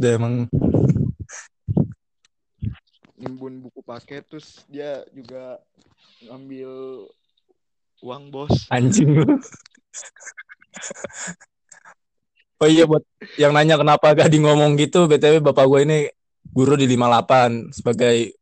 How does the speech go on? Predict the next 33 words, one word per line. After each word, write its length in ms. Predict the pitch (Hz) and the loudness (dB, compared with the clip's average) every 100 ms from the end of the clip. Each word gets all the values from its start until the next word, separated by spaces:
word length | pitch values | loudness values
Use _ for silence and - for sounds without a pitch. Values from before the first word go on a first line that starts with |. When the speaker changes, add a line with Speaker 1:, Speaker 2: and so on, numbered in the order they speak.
| _ _ - | _ _ -4
Speaker 1:
guru 240 | 127 135 | 0 2
yang 60 | 131 | 2
paling 160 | 131 127 | 0 -2
penting 400 | 147 135 170 165 | -4 -2 0 2
lah 80 | 139 | 4
kayaknya 320 | 135 135 139 | 4 2 0
ya. 200 | 135 131 | 0 0
<laughs> 80 | 139 508 - - - - _ _ _ _ _ _ - - - 214 220 _ _ _ 190 - - | -2 -6 -10 -10 -10 -12 _ _ _ _ _ _ -20 -18 -12 -10 -12 _ _ _ -20 -16 -12
Speaker 2:
Penting 400 | 131 127 139 131 | -12 -10 -12 -8
apaan? 520 | 123 - - 107 185 | -10 -10 -14 -8 -2
Speaker 1:
Guru 100 | 151 151 | 0 0
T 80 | 160 - | -2 -4
K. 60 | - 160 | 0 0
Speaker 2:
Ngecokin 680 | - - 214 - 165 180 156 | 0 -6 -8 -8 -10 -12 -12
murid 320 | 156 160 165 - | -8 -6 -8 -8
doang, 320 | 170 196 214 | -6 -4 -4
guru 200 | 185 170 165 | -4 -6 -6
B 60 | - - - | -10 -14 -12
K. 40 | - - - - - - - - - | -10 -6 0 2 0 0 -6 -8 -20
<laughs> 1120 | - - _ - - 147 - - - - - 151 | -20 -20 _ -20 -6 -6 -6 -14 -12 -14 -10 0
Speaker 1:
Gue 100 | 170 | 0
sih, 240 | 254 240 196 _ - | 2 -2 -4 _ -6
gue, 260 | 156 220 247 - _ _ 139 | 2 6 6 2 _ _ 0
gue 140 | 190 | 2
gak 180 | 240 208 | 4 4
mikir 280 | 180 208 233 | 4 4 4
ya 160 | 214 214 - | 6 4 2
bapak 380 | 165 151 151 147 | -4 -2 2 2
gue 120 | 143 | 2
mau 160 | 156 151 | 2 2
gimana, 380 | 147 147 175 208 | 0 0 0 2
yang 120 | 180 180 | 2 2
penting 280 | 196 208 | 0 -4